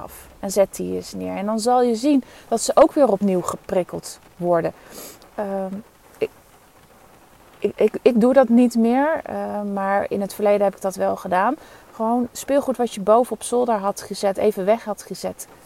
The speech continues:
Haal er eens even een nieuwe bak tevoorschijn. En ja, er zijn zoveel manieren om ze ook binnenshuis weer opnieuw te prikkelen en uit te dagen.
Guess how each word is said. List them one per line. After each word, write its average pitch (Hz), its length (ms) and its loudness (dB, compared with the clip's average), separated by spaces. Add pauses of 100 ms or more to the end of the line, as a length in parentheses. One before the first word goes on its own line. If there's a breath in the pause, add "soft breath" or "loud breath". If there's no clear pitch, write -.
Haal 254 320 0
er 254 80 0
eens 247 120 0
even 233 300 -2
een 214 120 -2
nieuwe 208 280 0
bak 202 200 2
tevoorschijn. 190 880 -10
En 196 180 -10 (600 loud breath)
ja, 185 200 -12
er 190 100 -4
zijn 247 340 2 (760)
zoveel 214 340 6
manieren 240 420 4
om 208 120 0
ze 208 140 -4
ook 208 200 6
binnenshuis 196 680 2
weer 190 200 4
opnieuw 190 380 0
te - 140 -10
prikkelen 180 440 -6
en 175 180 -8
uit - 220 -12
te - 120 -14
dagen. - 440 -14